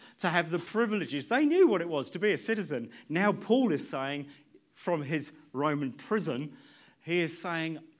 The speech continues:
"I want you, in the light of what I've just said, I want you to live as citizens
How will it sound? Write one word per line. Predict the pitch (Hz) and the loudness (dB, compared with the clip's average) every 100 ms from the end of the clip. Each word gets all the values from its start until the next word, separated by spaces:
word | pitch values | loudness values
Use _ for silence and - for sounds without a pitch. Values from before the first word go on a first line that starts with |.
| _ _ _ | _ _ _
"I | - 196 | -6 -4
want | 196 185 | -4 -4
you, | 147 147 185 139 113 117 123 - | -6 -4 -2 -2 -4 -6 -10 -10
in | 147 | -8
the | 139 127 | -4 -4
light | 139 190 143 - - | -4 -4 -4 -6 -12
of | 147 127 | -12 -8
what | 156 | -8
I've | 160 139 | -8 -10
just | 156 - - | -10 -10 -10
said, | 120 110 110 - _ - _ | -10 -12 -14 -16 _ -20 _
I | 147 | -10
want | 147 143 127 | -6 -6 -8
you | 110 139 170 | -6 -2 -2
to | 123 | -2
live | 101 104 107 107 - - - | -6 -6 -6 -10 -20 -18 -12
as | 123 | -8
citizens | - - 151 139 - 113 110 107 | -8 -6 -4 -6 -8 -10 -10 -12